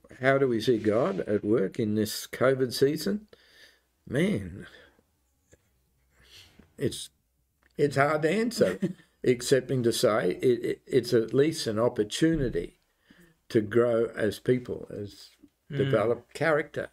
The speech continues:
Speaker 2: Mm, mm.
Speaker 1: and, uh, learn some life lessons.
Speaker 2: <laughs>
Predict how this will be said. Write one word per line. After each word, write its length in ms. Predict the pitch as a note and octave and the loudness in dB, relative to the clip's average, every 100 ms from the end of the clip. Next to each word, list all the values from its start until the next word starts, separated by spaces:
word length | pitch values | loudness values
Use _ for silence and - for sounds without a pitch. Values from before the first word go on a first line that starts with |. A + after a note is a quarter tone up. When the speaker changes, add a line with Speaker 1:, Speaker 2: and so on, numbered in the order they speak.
| - | -14
Speaker 2:
Mm, 240 | E3+ E3+ - _ F3+ | -16 -16 -20 _ -20
mm. 160 | F3+ | -10
Speaker 1:
and, 460 | G#2+ G#2 G#2 G#2 G#2 | -4 -2 -2 -4 -2
uh, 240 | G#2 G2+ G2+ _ _ _ _ | -2 -2 -8 _ _ _ _
learn 340 | A#2 A#2+ C3+ C3+ | 0 2 2 -2
some 240 | C3+ A#2 | -2 0
life 340 | B2 B2+ C#3 D3 | 2 2 0 0
lessons. 520 | F3 F3 A#2 - | -2 -2 -4 -4
Speaker 2:
<laughs> 40 | E3 | -6